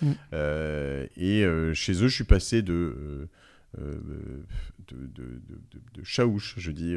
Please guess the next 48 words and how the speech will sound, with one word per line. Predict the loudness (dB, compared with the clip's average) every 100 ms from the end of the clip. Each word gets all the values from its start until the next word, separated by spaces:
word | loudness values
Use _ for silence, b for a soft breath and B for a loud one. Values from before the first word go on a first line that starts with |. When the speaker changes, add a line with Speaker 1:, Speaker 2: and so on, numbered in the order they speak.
| -4
Speaker 2:
tu | -4
vois, | -2
de | -2 -4
celui | -2 -2 -2
qui | -4
fait | -4
tout, | -2 -4 -6 -4
euh, | -2 0 0 -2 -2 -4 -6
parce | -8
que | -10
j'étais | -4
le | 0
premier | 4 6
Français, | 4 0 0 -2
donc, | -2 -2 -2
euh, | -2
il |
me | -2
faisait | -4 -4
faire | -6 -4
tout, | -4 -4 B B B B -2
à, | 2 4 2 -2
Speaker 1:
C'était | 0 2
au |
Speaker 2:
euh, | 2
Speaker 1:
tout | 4
début, | 4 4
ouais. | -2 -2 -2 -2
Mm. | -4 -6 -18 -20 0
Speaker 2:
tout, | 2
tout | 6
début, | 6 6
donc | 6 4
il |
n'y | 4
avait | 4
pas | 4
d'autres | 4 6
Speaker 1:
Mm. | 6
Speaker 2:
personnes. | 8 6 8
Euh, | 6 4
je | 2
suis | 4
arrivé, | 4 4 4
le, | 4 0
je | -2
dirais, | 0 0
le | 2 -2 -4